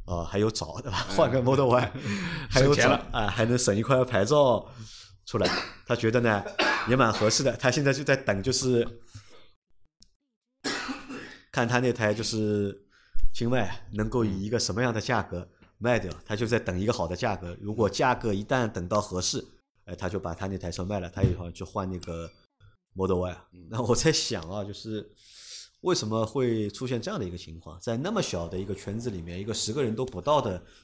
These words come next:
Speaker 1: 圈子里面，能够同时出现这样的一个就是概率。这个是真的是因为特斯拉现在是做的越来越好了吗？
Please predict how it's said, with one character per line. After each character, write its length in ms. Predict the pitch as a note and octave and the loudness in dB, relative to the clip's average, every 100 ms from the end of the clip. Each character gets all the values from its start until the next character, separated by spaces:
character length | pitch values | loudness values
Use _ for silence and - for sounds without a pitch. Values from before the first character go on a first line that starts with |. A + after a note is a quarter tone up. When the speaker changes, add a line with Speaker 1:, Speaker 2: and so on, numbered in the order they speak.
| _ | _
Speaker 1:
圈 200 | - G#2+ | -6 -2
子 120 | G2 G2 | -2 -4
里 100 | E2+ | -8
面， 180 | E2+ D#2+ _ - - | -12 -16 _ -20 -6
能 280 | G2 F#2+ A#2 | -2 0 2
够 320 | E3 A#2+ F#2+ - | 2 2 0 -8
同 320 | - - F2+ C3 | -10 -4 -2 -2
时 420 | - F#2+ F#2 - _ _ _ _ _ _ _ | -2 -4 -8 -12 _ _ _ _ _ _ _
出 220 | - B2 | -8 -4
现 200 | A#2 A#2 | -2 -2
这 120 | F#2+ D#3 | -2 -2
样 160 | C#3 | -2
的 100 | G#2 | -2
一 120 | F2 | -4
个 120 | F2 F2+ | -6 -10
就 120 | F2 | -10
是 340 | - F2 E2 _ _ _ | -10 -10 -12 _ _ _
概 200 | - D#3+ | -8 -6
率。 80 | G#2+ - - _ _ _ _ _ _ _ _ _ _ _ _ _ _ _ _ _ _ _ _ | -6 -10 -20 _ _ _ _ _ _ _ _ _ _ _ _ _ _ _ _ _ _ _ _
这 100 | D#3+ | 0
个 80 | D3+ | 2
是 160 | - | 2
真 160 | D3 F3+ | 2 2
的 80 | F#3+ | 2
是 160 | - | 0
因 140 | C3 C3+ | -2 0
为 320 | C3 B2 A#2 - _ | 2 2 0 -6 _
特 120 | - | -6
斯 120 | C#3 | -2
拉 140 | C3 C3 | 0 0
现 160 | C3+ | 0
在 140 | A#2+ A2+ | -2 -2
是 120 | A2+ | -4
做 220 | G#2+ B2 | -4 -2
的 320 | G#2+ G2+ G2 F#2+ - _ _ | 0 0 -2 -6 -16 _ _
越 120 | - | 0
来 80 | A#2 | 0
越 140 | B2+ | 0
好 220 | C3 - D#2+ | -2 -4 -10
了 100 | E2 | -8
吗？ 220 | G2 | -8